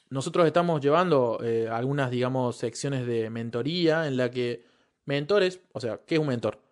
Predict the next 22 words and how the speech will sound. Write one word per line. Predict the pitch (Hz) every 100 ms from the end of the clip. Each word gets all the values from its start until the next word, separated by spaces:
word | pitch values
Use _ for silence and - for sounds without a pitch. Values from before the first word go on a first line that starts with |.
| _
Básicamente | 123 123 123 123 120
una | 120
persona | 113 113 127
que | 117
tiene | 120 123 120
más | 113 - 120 147
experiencia | 135 135 139 160 147 131
o | 117 117
tiene | 120 131 123 117 _ _
un | 120 120
tiempo | 117 156 156 127
ya | 127
en |
la | 127
industria | 120 131 131 131
y |
se | -
mueve | 120 131 127
con | 131
soltura | 151 147 175 202 214 _ _ _ _ _
y | 190 196
decide | 196 196 - 226 208 170